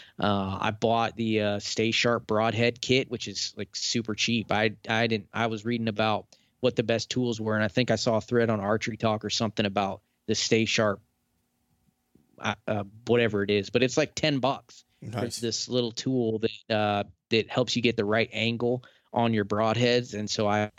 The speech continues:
Speaker 1: got that little thing, and I got a little whetstone <laughs> from Amazon. And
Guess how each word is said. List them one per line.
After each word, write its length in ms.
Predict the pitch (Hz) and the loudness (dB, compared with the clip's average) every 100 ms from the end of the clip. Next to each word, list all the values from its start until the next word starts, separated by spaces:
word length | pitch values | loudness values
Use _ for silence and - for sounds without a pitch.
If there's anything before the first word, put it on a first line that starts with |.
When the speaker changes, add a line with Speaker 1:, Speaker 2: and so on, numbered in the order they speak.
| 101 - - | -14 -12 -8
Speaker 1:
got 140 | 110 | -4
that 180 | - 104 | -2 -2
little 160 | 120 113 | -2 -4
thing, 360 | - 113 117 | -2 0 0
and 80 | 113 | -2
I 60 | 101 | -2
got 200 | 107 104 | 0 0
a 60 | |
little 320 | 101 107 98 101 | 0 -2 -4 -4
whetstone 960 | 107 120 120 - - 135 123 151 131 | 0 0 0 -4 0 2 2 2 -2
<laughs> 80 | - | -2
from 160 | 123 117 | 0 2
Amazon. 640 | 123 135 139 139 139 139 | 2 2 2 2 2 2
And 140 | 117 | -2